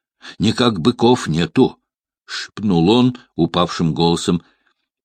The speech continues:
Яков Алексеевич согнул ладонь лодочкой, долго вглядывался, разглядев, стегнул кнутом кобылу, повозка заметалась по кочковатой целине, Максим, причмокивая, махал вожжами.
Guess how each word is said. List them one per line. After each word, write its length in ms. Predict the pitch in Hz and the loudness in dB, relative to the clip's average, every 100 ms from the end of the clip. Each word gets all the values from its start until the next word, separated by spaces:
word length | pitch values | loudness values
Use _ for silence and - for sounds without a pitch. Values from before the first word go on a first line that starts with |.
| _ _ | _ _
Яков 440 | - 98 104 - 95 | 0 2 2 0 0
Алексеевич 680 | 98 90 107 104 95 - - | 0 0 4 4 2 -4 -10
согнул 560 | - 101 87 98 95 90 | -4 -2 0 0 0 0
ладонь 420 | 90 78 95 87 | 0 0 0 0
лодочкой, 800 | 90 104 107 107 - 107 104 - _ - - - | 2 0 0 -4 -2 -2 -2 -8 _ -20 -20 -20
долго 680 | - 104 127 131 135 135 117 | -4 0 4 6 6 6 4
вглядывался, 920 | 120 110 117 120 120 120 123 123 135 - _ _ _ _ _ _ | 2 4 4 4 4 4 4 2 -4 -6 _ _ _ _ _ _
разглядев, 880 | - 87 107 67 87 98 123 120 - | -2 0 0 0 0 2 2 2 0
стегнул 840 | - - 104 104 120 135 139 127 - | -12 -4 0 4 6 8 6 6 2
кнутом 600 | - 87 107 - 117 113 | -4 -2 0 2 2 2
кобылу, 600 | 110 104 143 147 147 - _ _ _ - | 2 4 6 8 6 4 _ _ _ -4
повозка 600 | 117 139 135 - - 110 | 2 4 4 2 0 0
заметалась 720 | 82 117 127 135 131 123 - | 2 2 4 4 6 4 2
по 160 | - 110 | -2 0
кочковатой 720 | 113 - - 98 113 110 110 | 0 -2 -2 0 2 2 -2
целине, 580 | - 101 113 123 143 135 - _ - | 0 2 4 6 4 0 -8 _ -6
Максим, 720 | 85 110 - - 143 151 131 | -2 -2 -4 0 2 4 2
причмокивая, 960 | - 98 95 - 82 127 117 110 110 110 | 0 -4 -4 -4 0 2 2 2 4 2
махал 480 | 92 - 101 104 80 | 0 0 2 2 2
вожжами. 840 | 78 67 - 117 156 151 135 | -2 -2 -4 0 2 2 0